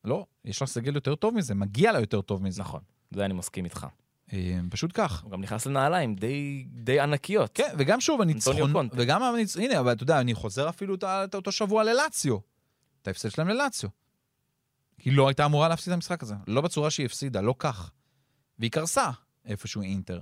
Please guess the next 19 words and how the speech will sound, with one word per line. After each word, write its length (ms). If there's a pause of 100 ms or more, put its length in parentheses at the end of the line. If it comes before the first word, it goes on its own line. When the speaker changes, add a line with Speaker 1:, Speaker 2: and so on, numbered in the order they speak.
(100)
Speaker 1:
וזה, 280 (300)
לדעתי, 540
זה 80
יושב 260
על 80
המאמן 380
שלה, 220 (540)
במקומות 460
הללו. 260
כי 100
את 80
הסגל 340
שלו 200
הוא 80
צריך 220
לנהל 300
קצת 280
יותר 220
טוב. 260